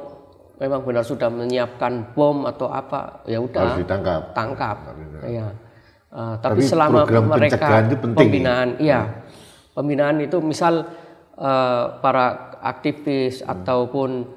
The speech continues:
Speaker 1: di masjid-masjid, kemudian masyarakat, kalangan akademisi,
Speaker 2: Hmm.
Speaker 1: di kampus-kampus, itu harus dilakukan pembinaan. Dan itu tugas kita semua,
Speaker 2: Hmm.
Speaker 1: bukan hanya tugas
Speaker 2: Kalau
Speaker 1: Densus.
Speaker 2: seorang Umar Patek dilibatkan mau?
Speaker 1: Siap.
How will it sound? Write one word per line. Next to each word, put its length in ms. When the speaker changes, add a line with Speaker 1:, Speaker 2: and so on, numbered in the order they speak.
Speaker 1:
di 160
masjid-masjid, 1120
kemudian 540
masyarakat, 840
kalangan 400
akademisi, 1000
Speaker 2:
Hmm. 260
Speaker 1:
di 140
kampus-kampus, 960
itu 160
harus 260
dilakukan 560
pembinaan. 460
Dan 160
itu 180
tugas 380
kita 240
semua, 640
Speaker 2:
Hmm. 320
Speaker 1:
bukan 320
hanya 240
tugas 400
Speaker 2:
Kalau 320
Speaker 1:
Densus. 160
Speaker 2:
seorang 480
Umar 240
Patek 480
dilibatkan 580
mau? 380
Speaker 1:
Siap. 300